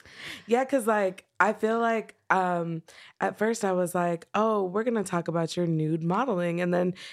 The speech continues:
as soon as you said Black muse, I was like, "Nah, fuck that. We're talking about you being a Black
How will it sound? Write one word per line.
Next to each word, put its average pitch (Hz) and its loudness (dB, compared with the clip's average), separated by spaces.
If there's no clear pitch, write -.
as 190 4
soon 233 4
as 247 0
you 220 2
said 190 0
Black 180 0
muse, 175 0
I 170 2
was 160 -2
like, 160 -2
"Nah, 202 2
fuck - -8
that. 165 2
We're 254 -2
talking 302 -2
about 190 2
you 196 -4
being 180 2
a 170 2
Black 165 0